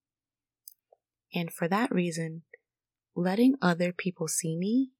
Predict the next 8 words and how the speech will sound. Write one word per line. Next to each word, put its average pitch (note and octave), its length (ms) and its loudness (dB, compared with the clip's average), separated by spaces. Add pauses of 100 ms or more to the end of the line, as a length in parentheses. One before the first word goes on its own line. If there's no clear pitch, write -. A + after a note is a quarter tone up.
(320)
can E3 160 -2
be D#3 240 -6
really D#3 440 -8
hard, D3+ 440 -8 (2000)
but G3+ 160 -2
still A3 280 0
worth D#3 280 -4
it. D#3+ 160 -2